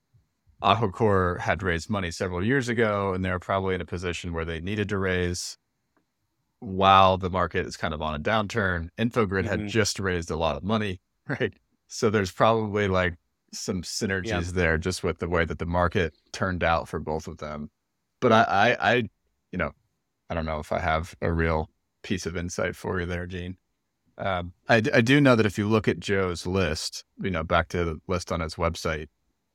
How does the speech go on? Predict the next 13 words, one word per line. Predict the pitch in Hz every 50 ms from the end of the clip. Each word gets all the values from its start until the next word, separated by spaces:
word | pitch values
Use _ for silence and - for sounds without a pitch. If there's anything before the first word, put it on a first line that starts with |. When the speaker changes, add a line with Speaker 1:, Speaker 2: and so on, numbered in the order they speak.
| _ _ _ _ _ _ _
Speaker 1:
Siemens | - - - - 127 113 107 104 101 98 90 -
has | 101 90 85 -
been | - 90 80
extremely | 78 76 - - - 117 110 101 101 98 92
acquisitive. | 87 - - 90 85 85 78 82 82 82 80 - - - - _ _ _ _ _ _
J | - - 95 90
C | 90 - 98 92
I | 87 82 82 85 80
has | 80 92 85 87
been | - - 82 80 80 78 78 78 - -
over | 113 92 85 85
the | 80 85
years, | 80 85 85 82 80 78 78 76 - -